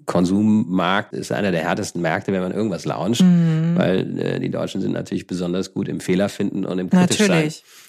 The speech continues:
Speaker 1: Ja, das heißt, es wird
Speaker 2: Kann ich mir
Speaker 1: erstmal
Speaker 2: genau
Speaker 1: über-,
Speaker 2: vorstellen.
Speaker 1: <laughs> erstmal überprüft, ah, ob's die noch gibt in ein
Speaker 2: Ja,
Speaker 1: paar
Speaker 2: ja, ja,
Speaker 1: Jahren
Speaker 2: genau.
Speaker 1: und ob das was taugt hier,
Speaker 2: Ja,
Speaker 1: ne,
Speaker 2: ja.
Speaker 1: und so. Das gibt's ja noch nicht hundert Jahre. Das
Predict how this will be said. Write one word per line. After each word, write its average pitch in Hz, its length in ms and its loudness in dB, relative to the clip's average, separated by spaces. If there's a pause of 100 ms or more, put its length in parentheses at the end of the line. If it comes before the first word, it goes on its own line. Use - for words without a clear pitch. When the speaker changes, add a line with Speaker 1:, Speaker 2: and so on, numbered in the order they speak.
(120)
Speaker 1:
Ja, 87 180 2
das - 220 -4
heißt, 90 180 -4
es - 60 -12
wird - 160 -4
Speaker 2:
Kann 202 80 4
ich 190 40 6
mir 185 80 6
Speaker 1:
erstmal 190 80 0
Speaker 2:
genau 170 180 4
Speaker 1:
über-, 185 100 -2
Speaker 2:
vorstellen. 160 680 2
Speaker 1:
<laughs> - 40 4
erstmal 82 300 -2
überprüft, 90 460 -6
ah, 98 340 -2 (140)
ob's - 220 -14
die 110 140 0
noch 92 220 -4
gibt 120 260 0
in - 100 0
ein 202 60 8
Speaker 2:
Ja, 202 80 4
Speaker 1:
paar 208 100 4
Speaker 2:
ja, 208 80 6
ja, 202 240 4
Speaker 1:
Jahren 190 80 0
Speaker 2:
genau. 160 800 0
Speaker 1:
und 92 280 0
ob - 120 -8
das - 220 -6
was - 300 -6
taugt 104 440 2
hier, - 220 2
Speaker 2:
Ja, 190 220 4
Speaker 1:
ne, - 160 -6
Speaker 2:
ja. 180 180 2
Speaker 1:
und 101 160 -4
so. 98 160 -4
Das 85 280 -8
gibt's - 200 -6
ja 98 100 0
noch 95 140 0
nicht 95 180 -2
hundert 95 260 0
Jahre. 92 360 -2 (180)
Das - 600 0